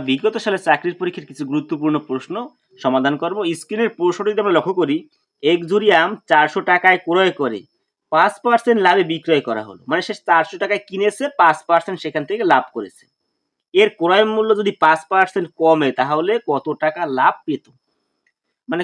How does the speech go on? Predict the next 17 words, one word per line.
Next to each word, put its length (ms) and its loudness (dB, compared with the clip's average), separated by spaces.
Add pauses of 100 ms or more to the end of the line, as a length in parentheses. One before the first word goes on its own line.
(140)
ক্রয় 380 0
মূল্য 200 0 (140)
পাঁচ 220 4 (120)
পার্সেন্ট 520 2 (400)
যদি 160 -2 (120)
কমে 320 4
যায়, 160 -10 (1500)
তাহলে 280 0
সে 200 -4
কত 120 -4 (100)
টাকা 140 0 (100)
লাভ 140 4
পেত? 160 -8 (100)
তার 120 2
আগে 160 0
আমরা 200 0
দেখি 180 4